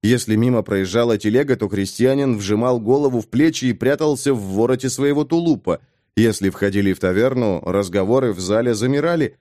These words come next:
и люди принимались быстро жевать, не поднимая глаз.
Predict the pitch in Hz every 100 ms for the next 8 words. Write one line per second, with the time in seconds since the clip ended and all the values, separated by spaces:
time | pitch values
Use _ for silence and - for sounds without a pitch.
0 | _ 117 139 190 170 160 170 175 185 175
1 | 135 104 147 175 - 165 151 165 160 90
2 | - - 107 - 98 98 95 87 85 95
3 | 76 -